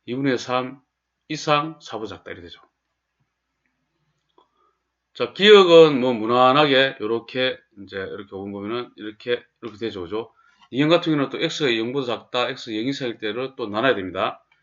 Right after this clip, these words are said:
영보다 작을 때는 요거 마이너스로 나와야 됩니다. 이렇게 영 이상일 때는 플러스로 나옵니다. 보통 이상 쪽에다가 이 등호를 붙이죠. 그렇게 해서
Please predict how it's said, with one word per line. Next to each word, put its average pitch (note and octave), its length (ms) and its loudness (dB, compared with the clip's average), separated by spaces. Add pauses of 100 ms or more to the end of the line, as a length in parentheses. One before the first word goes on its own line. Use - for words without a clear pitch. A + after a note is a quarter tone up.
(380)
영보다 B2+ 220 -4
작을 A2 240 0
때는 C3+ 500 -4
요거 A2 480 -4 (220)
마이너스로 A#2 560 -4
나와야 G2+ 260 -4
됩니다. F#2 220 -12
이렇게 F2+ 440 -14 (480)
영 A2 100 -6
이상일 C3+ 400 -2
때는 A#2 320 -4
플러스로 B2+ 340 -8
나옵니다. E2 220 -16
보통 C3 360 2
이상 F3 320 -2
쪽에다가 B2 460 -4
이 G2+ 120 -10
등호를 G#2+ 280 -8
붙이죠. G#2+ 520 -10 (440)
그렇게 D3 280 2
해서 C#3+ 440 0